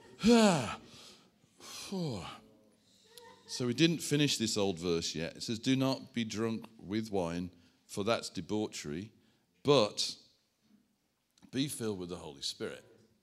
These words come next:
How many you, of you in this room, there's all ages in this room, have ever heard a, s-,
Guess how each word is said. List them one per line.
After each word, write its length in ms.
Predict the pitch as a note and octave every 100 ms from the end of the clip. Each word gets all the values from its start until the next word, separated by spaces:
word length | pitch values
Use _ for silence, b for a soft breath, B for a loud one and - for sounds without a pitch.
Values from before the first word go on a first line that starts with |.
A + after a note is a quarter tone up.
| _ _ b b b b b b b b
How 240 | - D3+ F#3
many 180 | F3+
you, 400 | D#3+ C#3+ B2 B2
of 140 | G#2+ G#2+
you 220 | C#3+ C3
in 100 | A2
this 260 | A2 G#2+ A#2
room, 420 | C3+ G2 G#2 A#2 b b b b
there's 160 | - G2+
all 300 | - D3+ C3+
ages 300 | B2+ A2 A2
in 100 | G#2+
this 160 | G#2+ A2
room, 160 | A2 -
have 140 | G#2+
ever 320 | G#2+ C3 D3
heard 440 | C3+ C3 B2+ B2 A2+ - _
a, 20 |
s-, 200 | - -